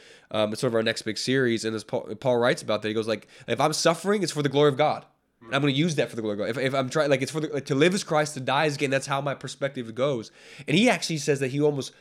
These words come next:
wants him to suffer a little bit to, to partner with Christ, that there has to be this kind of,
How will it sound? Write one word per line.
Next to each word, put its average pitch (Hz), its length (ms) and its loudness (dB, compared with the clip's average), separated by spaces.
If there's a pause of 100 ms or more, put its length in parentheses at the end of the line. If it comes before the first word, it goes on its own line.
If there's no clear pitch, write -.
(240)
wants 151 360 4
him 196 80 -4
to 135 60 0
suffer 135 380 -2
a 123 40 0
little 117 180 -2
bit 120 140 -6
to, 123 80 -4
to 110 200 -4
partner 165 580 0
with 107 220 -6
Christ, - 360 -12
that 120 60 -8
there 123 120 0
has 156 180 0
to 170 60 -10
be 151 80 -4
this 131 120 -6
kind 139 380 -2
of, 123 180 0